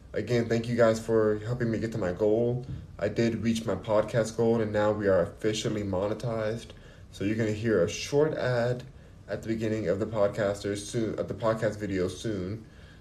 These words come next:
Um, not on, not on live, of course, but, like, when you watch it on Spotify, Apple, Apple Podcasts, Google Podcasts, Amazon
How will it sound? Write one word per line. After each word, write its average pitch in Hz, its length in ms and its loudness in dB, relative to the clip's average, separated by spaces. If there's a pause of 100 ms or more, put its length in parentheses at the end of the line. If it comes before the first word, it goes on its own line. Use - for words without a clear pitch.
(180)
Um, 98 560 -2
not 123 200 4
on, 117 200 2
not 120 140 4
on 107 120 2
live, 107 260 4
of 95 100 -4
course, 87 220 2
but, 104 160 -2
like, 101 200 2
when 107 100 -4
you 104 100 -4
watch 101 300 4
it 110 80 -2
on 98 140 0
Spotify, 101 680 2
Apple, 101 440 0
Apple 104 240 2
Podcasts, 98 520 -4
Google 98 260 -4
Podcasts, 90 640 -2
Amazon 95 400 -4